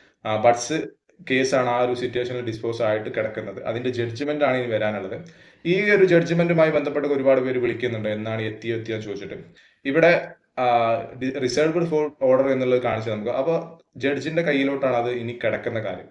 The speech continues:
ഒരു കോംപ്ലിക്കേറ്റഡ് കേസ് ആയിട്ട് നമുക്ക് ഇതിനെ പരിഗണിക്കുകയാണെങ്കിൽ, ആ, പലതരത്തിൽ ഇപ്പൊ കീഴ്ക്കോടതിയിൽ നിന്നൊരു പ്രതികൂല വിധി ഹൈറിച്ചിന് വന്നു.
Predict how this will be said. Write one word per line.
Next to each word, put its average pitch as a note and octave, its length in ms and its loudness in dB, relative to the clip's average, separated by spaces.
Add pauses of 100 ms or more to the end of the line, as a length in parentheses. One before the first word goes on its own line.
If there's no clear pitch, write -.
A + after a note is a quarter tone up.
(360)
ഒരു F3 80 -6
കോംപ്ലിക്കേറ്റഡ് D#3+ 600 4
കേസ് C#3 260 0
ആയിട്ട് C3+ 160 6
നമുക്ക് B2 200 -4
ഇതിനെ A#2 140 -4
പരിഗണിക്കുകയാണെങ്കിൽ, G#2 840 -6 (320)
ആ, G#2+ 240 -6 (180)
പലതരത്തിൽ B2 340 0
ഇപ്പൊ B2 300 0
കീഴ്ക്കോടതിയിൽ B2 520 0
നിന്നൊരു A#2 540 -4 (100)
പ്രതികൂല A#2 300 0
വിധി A2+ 200 -2
ഹൈറിച്ചിന് A2 420 -2
വന്നു. G#2 260 -12